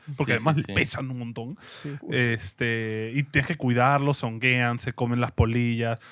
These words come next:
Speaker 1: Mi mamá, llegó hasta el punto que mi mamá aprendió a restaurar libros. O sea, mi mamá
Speaker 2: <laughs>
Speaker 1: aprendió, se
Speaker 2: Sí.
Speaker 1: metió un curso de cómo restaurar portadas de libros, re-, re-, mm,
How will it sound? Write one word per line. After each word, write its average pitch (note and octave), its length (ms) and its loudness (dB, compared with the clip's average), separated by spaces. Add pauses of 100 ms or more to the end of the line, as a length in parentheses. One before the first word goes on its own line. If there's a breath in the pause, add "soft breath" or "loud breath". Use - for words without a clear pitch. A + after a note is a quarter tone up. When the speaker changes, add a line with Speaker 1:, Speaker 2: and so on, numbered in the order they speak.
(140 loud breath)
Speaker 1:
Mi D3+ 120 4
mamá, E3+ 280 6
llegó E3+ 180 8
hasta A#3 140 6
el G3+ 60 6
punto G#3 160 8
que A3+ 60 8
mi F3 100 6
mamá C#3 140 8
aprendió D#3 340 6
a - 20 6
restaurar C3 540 4
libros. A#2+ 420 -2 (460 soft breath)
O - 40 -6
sea, B2+ 140 6
mi B2 80 6
mamá C#3+ 240 8
Speaker 2:
<laughs> F3+ 80 6
Speaker 1:
aprendió, D3+ 640 8
se E3+ 80 0
Speaker 2:
Sí. C#3+ 40 4
Speaker 1:
metió B2+ 200 4
un F3+ 120 6
curso F3+ 360 6
de D3 100 -4
cómo F3+ 240 -2
restaurar C#3+ 480 0
portadas D3 380 4
de C#3 80 2
libros, C3 400 4
re-, D3 480 4
re-, C#3+ 320 0
mm, B2 460 -10